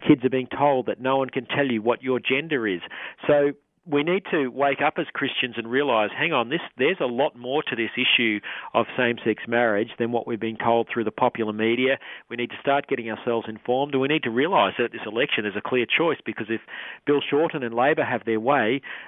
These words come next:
uh, they will legislate this in a hundred days and the debate will be over, and there'll be no opportunity for, uh, discussion and for working out, uh, what the consequences of all this mean.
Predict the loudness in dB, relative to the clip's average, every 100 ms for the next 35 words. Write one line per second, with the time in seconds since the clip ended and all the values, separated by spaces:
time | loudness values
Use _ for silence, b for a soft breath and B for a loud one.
0 | 2 2 6 6 6 6 4 2 -2 0
1 | 0 -4 -6 -6 -2 0 0 2 2 2
2 | -2 -8 -2 0 2 2 4 4 2 -6
3 | -10 -14 -10 0 2 2 0 -8 -4 -4
4 | -2 -2 -2 -2 0 -2 B B B 0
5 | 2 2 0 4 4 4 -2 -4 -8 -6
6 | -2 4 4 2 -4 -6 -4 -4 B B
7 | B -2 0 0 -2 -2 2 2 2 -2
8 | -2 -2 -4 0 0 0 -2 0 0 -2